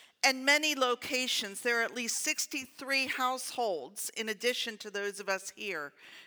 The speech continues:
who are tuning in on Facebook and more on YouTube. So we're just glad to be together. I need to give a co-, a commercial.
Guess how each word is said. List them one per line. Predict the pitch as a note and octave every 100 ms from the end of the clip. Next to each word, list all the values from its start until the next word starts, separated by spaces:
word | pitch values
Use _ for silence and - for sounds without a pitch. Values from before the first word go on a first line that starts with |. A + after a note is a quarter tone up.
| -
who | B3
are | G3 G3
tuning | - A3 G#3 G#3
in | G3+ F3+
on | E3+ F3
Facebook | F#3+ F#3+ G3+ - E3+ D3 F#3+
and | F3
more | F#3 F#3+ F#3
on | F3+ F3
YouTube. | F3 E3+ - C#3+ C#3+
So | - E3+ D3+ E3+ _ _ - -
we're | D4+
just | C4+ -
glad | A3 G#3
to | F#3+
be | G3
together. | F3+ - C3+ C3+ C3 - - - -
I | A#3
need | C4+ C4+
to |
give | C4 D4
a | C#4
co-, | - - -
a | A3+
commercial. | - B3+ A#3 A3 - C#3 G2